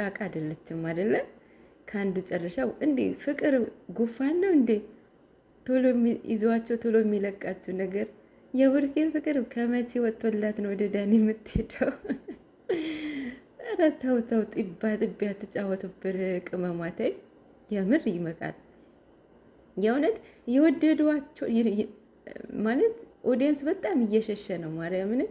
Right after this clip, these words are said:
ከመሰልቸቱ የተነሳ ማለት ነው። እና ደግሞ ኦዲየንስም ተረጋጉ፣ አትክፋፍሏቸው። እና ልጆቹ እንዲቀራረቡ እንዲታረቁ ሳይሆን እንዲራራቁ፣ እ፣ ነው፣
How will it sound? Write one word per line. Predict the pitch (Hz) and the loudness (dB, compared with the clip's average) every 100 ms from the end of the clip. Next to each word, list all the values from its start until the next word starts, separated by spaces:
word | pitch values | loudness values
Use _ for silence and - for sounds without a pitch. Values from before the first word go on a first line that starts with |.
| - | -8
ከመሰልቸቱ | - 214 220 226 202 - 196 | -4 -2 0 -2 -4 -6 -8
የተነሳ | 196 196 180 165 - 330 | -6 -4 -4 -6 -6 -4
ማለት | 262 160 156 - | -2 -2 -4 -6
ነው። | - - - - - - - - - - | -10 -12 -20 -20 -20 -20 -20 -20 -14 0
እና | 262 311 | 2 4
ደግሞ | 311 320 311 - | 4 4 2 0
ኦዲየንስም | 220 214 208 208 254 | 2 2 0 -4 -8
ተረጋጉ፣ | 202 175 170 170 165 226 - - _ _ _ 208 | -6 -4 -4 -6 -6 -6 -8 -14 _ _ _ -10
አትክፋፍሏቸው። | 208 - 208 - 180 - 175 170 170 - 302 - - _ _ _ _ _ - | -10 -8 -10 -8 -10 -8 -6 -6 -8 -6 -6 -8 -20 _ _ _ _ _ -12
እና | 220 _ _ _ 349 | -12 _ _ _ 4
ልጆቹ | 233 226 226 233 - 330 392 | 6 6 6 4 4 4 6
እንዲቀራረቡ | 240 220 190 214 - 220 214 202 202 202 208 | 6 4 2 -6 -2 0 0 0 -2 0 0
እንዲታረቁ | 202 226 - 220 202 208 208 202 | 0 -2 -2 0 2 2 0 -2
ሳይሆን | 220 226 330 | 2 4 6
እንዲራራቁ፣ | 233 214 214 202 208 202 196 196 190 214 220 - | 6 6 4 0 2 2 2 0 -2 -2 -2 -2
እ፣ | 190 185 180 180 180 180 - - | 0 0 0 0 0 0 -2 0
ነው፣ | 208 196 | 2 4